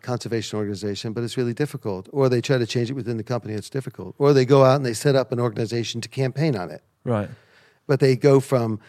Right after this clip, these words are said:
Speaker 1: steady income in company to working for themselves with unsteady income and really difficult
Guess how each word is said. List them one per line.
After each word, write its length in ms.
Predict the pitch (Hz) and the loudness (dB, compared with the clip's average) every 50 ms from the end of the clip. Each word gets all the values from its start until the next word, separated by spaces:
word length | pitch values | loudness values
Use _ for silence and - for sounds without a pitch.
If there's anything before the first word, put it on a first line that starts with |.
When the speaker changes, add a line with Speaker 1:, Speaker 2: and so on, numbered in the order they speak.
| _ _ _ | _ _ _
Speaker 1:
steady 340 | - - 175 180 170 160 147 | 0 4 6 6 8 8 6
income 440 | 135 127 - 131 120 117 117 113 135 | 6 4 2 0 -2 -2 -2 -4 -4
in 120 | 131 120 | -6 -4
company 540 | - 135 143 135 - 117 98 98 113 135 127 - _ _ _ _ _ _ _ _ _ _ _ _ _ | 0 2 0 2 0 -2 -4 -2 -4 -4 -8 -10 _ _ _ _ _ _ _ _ _ _ _ _ _
to 100 | - 135 | 0 4
working 240 | 139 139 110 131 120 | 4 4 2 2 -2
for 100 | 135 120 | -2 0
themselves 800 | 117 113 101 - - 151 143 131 113 113 123 120 - - - _ _ _ | 0 0 -2 -2 2 2 2 2 2 0 -4 -6 -12 -18 -20 _ _ _
with 200 | - 127 117 - - _ _ | -6 -6 -6 -6 -8 _ _
unsteady 540 | 156 151 147 139 - - 127 120 117 110 104 | 0 2 2 2 2 0 0 0 0 -2 -2
income 560 | 107 107 98 - 117 117 117 123 131 127 131 - _ _ | -4 -4 -4 -2 -2 -2 -2 -2 -6 -10 -14 -20 _ _
and 180 | - 120 117 113 | -6 -6 -4 -2
really 400 | 123 127 123 113 110 110 113 - - _ | 0 0 0 0 -2 -2 -4 -8 -12 _
difficult 460 | 131 135 - - - - 110 - - | -6 -6 -6 -6 -6 -6 -6 -6 -6